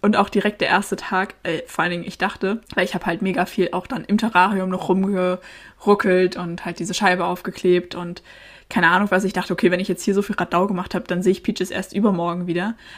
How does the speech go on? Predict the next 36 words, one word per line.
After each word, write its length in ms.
Aber 100
sie 80
ist 100
tatsächlich 340
am 100
gleichen 360
Abend, 380
als 100
ich 80
das 100
angebracht 520
hab, 100
noch 160
rausgekommen. 760
Und 300
sie 300
war 240
so 100
fasziniert, 640
ne? 220
Und 160
dann 100
ist 180
sie 100
halt 400
ständig 760
an 80
die 80
Scheibe 400
gesprungen, 720
weil 140
das 160
da 160
halt 260
warm 320
ist. 300